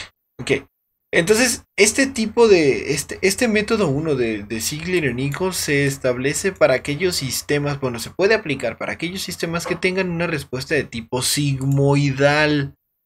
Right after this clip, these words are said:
¿Qué es la respuesta de tipo sigmoidal? Pues esa respuesta que hace un pequeño valle y pum, se queda establecido. Es como si fuera, como si fuera un pequeño cerrito muy suave, que no tiene un pico así fuerte.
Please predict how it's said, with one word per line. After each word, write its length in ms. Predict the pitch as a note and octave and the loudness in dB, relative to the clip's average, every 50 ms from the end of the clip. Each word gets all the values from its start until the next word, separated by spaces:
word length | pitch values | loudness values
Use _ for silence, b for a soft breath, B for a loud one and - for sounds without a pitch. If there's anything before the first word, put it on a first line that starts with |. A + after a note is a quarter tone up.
| _ _ - | _ _ 2
¿Qué 120 | - F#3 | 4 4
es 120 | G3+ G#3+ G#3+ | 4 4 4
la 120 | A3 G#3 | 4 4
respuesta 480 | F#3+ E3 - - - E3 E3+ - - E3 | 4 2 -2 -4 -4 -6 -4 -2 0 0
de 60 | C#3 | 0
tipo 320 | C3+ - E3 D3+ - C#3+ | 0 -2 -8 -8 -6 -6
sigmoidal? 720 | C3+ C#3 D3+ E3+ E3+ E3+ F3 F3 F3 E3+ F#3+ F#3+ F#3 F#3+ B B - _ _ | -4 -4 -4 -4 -4 -4 -4 -4 0 2 2 2 2 0 B B -20 _ _
Pues 160 | - D#3 D#3 | -4 -2 -2
esa 180 | - - G3+ G3 | 0 2 2 2
respuesta 560 | E3 D#3 C#3 C#3 - D3+ D3 - - E3 E3 | 2 0 -2 -4 -6 -8 -6 -4 -4 -4 -4
que 240 | - C3 A2 - - _ _ _ _ _ | -4 -6 -6 -6 -10 _ _ _ _ _
hace 500 | - - B2+ C#3+ C#3 - E3+ D#3+ D3+ - - | 4 6 6 6 4 2 0 -2 -2 -2 -2
un 240 | C#3+ D3 D3 C#3+ | -2 -2 -2 -2
pequeño 440 | - D#3 C#3+ - D#3 D#3 D3+ D3+ C#3+ | -4 -4 -4 -4 -4 -2 0 2 4
valle 540 | C#3 E3 F3+ G3 G#3 A3 A#3 A#3 A3+ - - _ _ _ _ _ _ _ _ _ _ _ _ - | 6 6 6 6 6 4 0 -4 -8 -10 -12 _ _ _ _ _ _ _ _ _ _ _ _ -8
y 100 | C#3+ C3+ | -8 -6
pum, 300 | C3+ B2+ C3 A#2 G2+ G2 _ _ _ _ - | -6 -8 -8 -10 -10 -14 _ _ _ _ -14
se 180 | - A2+ G2+ - | -14 -12 -10 -6
queda 260 | - B2 B2 A#2+ A#2 | -4 -2 -2 -2 -2
establecido. 540 | A2+ - - A2 G2 G2+ G#2 G2+ A2+ A2 G#2+ | -4 -6 -8 -10 -10 -10 -10 -10 -10 -10 -10
Es 100 | G#2 - | -12 -12
como 160 | - B2+ A#2 | -12 -14 -14
si 60 | - _ | -16 _
fuera, 260 | - B2 A2 G2+ - _ _ _ _ _ _ _ _ _ _ _ _ | -8 -6 -6 -6 -10 _ _ _ _ _ _ _ _ _ _ _ _
como 180 | - A2+ A#2+ A#2 | -12 -10 -10 -8
si 80 | A2 B2 | -6 -2
fuera 180 | - E3+ F#3+ | 4 6 6
un 120 | G3+ F#3+ - | 6 6 4
pequeño 360 | F#3+ E3 F#3 F#3 F3+ F3+ E3 | 2 2 2 2 2 0 0
cerrito 680 | C#3 - C#3 C3 - - D#3+ F3 F3 - - F3+ E3+ | 0 0 0 0 0 -2 -4 -6 -6 -6 -4 -2 -2
muy 240 | D#3+ D#3 D3+ D#3+ D#3+ | -2 -2 -2 -4 -4
suave, 800 | D3 - - D3 D3 D3+ D3 D3 D3 D3 C#3 C#3 D3 D3 - - _ _ _ _ _ _ | -4 -4 -2 2 4 6 6 6 6 4 4 4 2 0 -6 -14 _ _ _ _ _ _
que 120 | - A2+ A2+ | -12 -10 -8
no 180 | A#2 B2 B2 | -8 -8 -6
tiene 220 | - C3+ B2+ B2+ B2 | -6 -6 -6 -6 -6
un 220 | B2 B2+ A#2 - _ | -8 -10 -14 -12 _
pico 360 | - B2 A#2+ - - - A2 | -12 -12 -12 -12 -14 -12 -12
así 480 | A2 - - - A#2 A#2 A2 A2 G#2+ - _ _ _ _ _ _ - | -10 -10 -10 -10 -10 -10 -12 -12 -14 -18 _ _ _ _ _ _ -4
fuerte. 500 | B2+ B2+ C3 C3 G#2+ - C3+ C3 C#3 - | -2 0 0 0 -2 -4 -4 -4 -6 -8